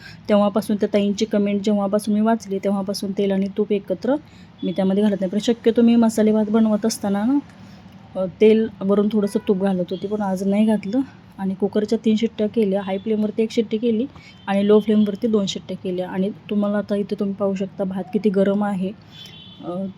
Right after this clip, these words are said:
गरम आहे तोपर्यंत मी प्लेटमध्ये काढलेला आहे, कारण जेवणाच्या अगोदर दहा ते पंधरा मिनटंच मी हा भात बनवते आणि गरम गरम भात खायला पण छान वाटतं. आणि तुम्ही इथे पाहू शकता की किती गरम अशा वाफा त्याच्या निघतात.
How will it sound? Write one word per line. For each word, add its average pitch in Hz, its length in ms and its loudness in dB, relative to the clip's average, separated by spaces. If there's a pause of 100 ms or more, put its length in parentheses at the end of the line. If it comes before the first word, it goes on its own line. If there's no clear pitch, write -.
(120)
गरम 214 260 6
आहे 214 220 4
तोपर्यंत 208 360 2
मी 214 60 4
प्लेटमध्ये 196 500 -2
काढलेला 202 460 0
आहे, 190 300 -2
कारण 190 300 -2
जेवणाच्या 208 440 2
अगोदर 208 260 -2
दहा 196 240 -2
ते 208 40 0
पंधरा 196 320 2
मिनटंच 202 300 -2
मी 214 100 2
हा 202 160 -2 (200)
भात 202 180 -6
बनवते 220 420 0
आणि 202 200 -8
गरम 208 320 2
गरम 220 300 0
भात 202 200 -6 (100)
खायला 214 240 2
पण 240 220 2
छान 226 160 0
वाटतं. 220 340 -4 (880)
आणि 202 240 -2
तुम्ही 208 160 -2
इथे 214 100 -2
पाहू 202 220 0
शकता 202 380 -4
की 214 180 -4
किती 208 260 -2
गरम 196 320 0
अशा 202 180 -6
वाफा 202 240 -4
त्याच्या 196 260 -4
निघतात. 196 400 -2